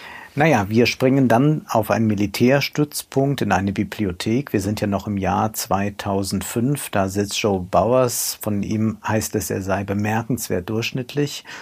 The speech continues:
und er soll aber jetzt Teil eines Experiments werden. Mit ihm auch die Prostituierte Rita. Auch das ist ganz interessant, dass der Film immer wieder mit so einem Moralismus auch arbeitet, also dass, äh, Prostitution hier auch nochmal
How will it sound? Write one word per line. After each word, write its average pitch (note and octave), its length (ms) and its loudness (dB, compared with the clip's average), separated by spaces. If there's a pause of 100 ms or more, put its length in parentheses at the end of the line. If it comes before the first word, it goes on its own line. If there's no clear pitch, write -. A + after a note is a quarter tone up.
(120)
und G#2 760 -2 (460)
er A#2 220 6
soll A2 220 4
aber G#2+ 220 0
jetzt G#2+ 580 -2
Teil A2+ 260 2
eines A2 240 2
Experiments A2+ 760 0
werden. F#2 260 -6
Mit A2 240 -2
ihm A#2 160 0
auch G#2 240 -4
die G2+ 220 0
Prostituierte A2 1000 -2 (320)
Rita. C#3+ 600 4 (260)
Auch - 160 0
das C#3+ 220 4
ist C#3+ 320 0
ganz A#2+ 200 0
interessant, A#2 400 -2
dass G2+ 120 -4
der G#2+ 120 -2
Film A2 300 -2
immer A2 160 0
wieder G#2+ 140 0
mit G2+ 160 -2
so F#2+ 100 -4
einem G2 160 -4
Moralismus G2+ 720 0
auch A2 160 -4
arbeitet, A2 720 -2
also G2+ 220 -4
dass, F2+ 300 -4
äh, G2 180 -4
Prostitution G#2+ 920 -6
hier A2+ 340 0 (260)
auch G#2+ 200 -2
nochmal G#2+ 540 0